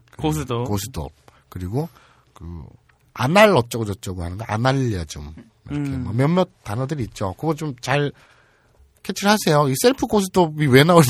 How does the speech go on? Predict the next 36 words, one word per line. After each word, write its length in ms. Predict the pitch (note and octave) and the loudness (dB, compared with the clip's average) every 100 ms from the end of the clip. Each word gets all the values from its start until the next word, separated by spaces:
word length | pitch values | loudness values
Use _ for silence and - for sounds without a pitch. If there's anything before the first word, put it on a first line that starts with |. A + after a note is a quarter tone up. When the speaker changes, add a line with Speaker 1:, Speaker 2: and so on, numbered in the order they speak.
| - | 4
Speaker 1:
모르겠습니다. 720 | A#2+ A#2 A#2 G#2 G2+ D3 F3 | 6 6 4 -4 0 0 -2
용어 220 | A2 B2 A#2 | -4 -4 -2
잘못하신 720 | G#2+ B2 - - - G#2 A#2 | -4 -4 -8 -16 -8 -6 -4
거고요. 480 | G#2+ G2+ F#2+ A2+ G3 - - - | -4 -4 -4 -4 -6 -14 -20 -2
자, 180 | B2+ - - - - _ _ _ _ _ | 0 0 -4 -20 -20 _ _ _ _ _
저에겐 440 | - E3 A3 C4 B3+ | 4 6 8 6 2
팔 260 | - C4+ | 0 2
년간 340 | C#4 C4+ B3 A3 | 4 4 4 2
만난 360 | D3+ A2+ D3+ D#3 | 0 0 0 -2
남자친구가 640 | F2+ B2 F3 - E3+ B2 | -2 -2 -2 -4 -2 -2
있습니다. 560 | F#2 - E2+ D#2+ D#2 E2+ | -4 -8 -8 -8 -10 -4
물론 260 | - F3 F#3+ | 2 2 2
Speaker 2:
아. 20 | |
Speaker 1:
저는 320 | - A#2 G#3 | -2 -2 -2
여자입니다. 720 | F#2+ F#2+ D#3+ D#3+ A2+ G2 D#2 - _ _ _ - | -2 0 0 0 -2 -4 -4 -12 _ _ _ -12
Speaker 2:
오, 60 | D#3 | -2
Speaker 1:
왠지, 140 | A#2+ D#3 | 2 4
Speaker 2:
오래 120 | A3 | 4
만나셨네요. 520 | G3+ D#3+ C3 B2 E3+ | 4 2 -2 -2 -2
Speaker 1:
네, 160 | F#2+ F2 | -2 -2
Speaker 2:
네. 100 | B2 | 0
Speaker 1:
왠지 240 | C#3 E3+ | 0 0
아브나이에서는 600 | D3 A2+ E3 D3 B2+ D3+ A2 | 0 0 0 0 -2 -2 -4
이런 140 | A2 | -4
걸 100 | C3+ | -6
밝혀줘야 480 | - F2+ - C#3 C3 | -8 -8 -6 -4 -2
할 100 | G#2+ | -4
것 120 | F#2+ | -6
같은 300 | E2 D2+ A2+ | -12 -10 -10
기분이. 600 | A#2 F#2+ F2 F#2+ F2+ D2 - - - - _ | -10 -12 -8 -6 -6 -10 -16 -20 -20 -20 _
제가 260 | - D#3 F3+ - | -4 0 0 2
스물두 380 | B3 A#3+ G#3 F3 | 0 0 -2 -4
살 160 | D#3 | -4
때 200 | D3 F#3+ | -4 -8
대학교 600 | F#3+ G2+ B2 - _ E3 - | -4 -4 -4 -6 _ -10 -10
과 140 | - | -8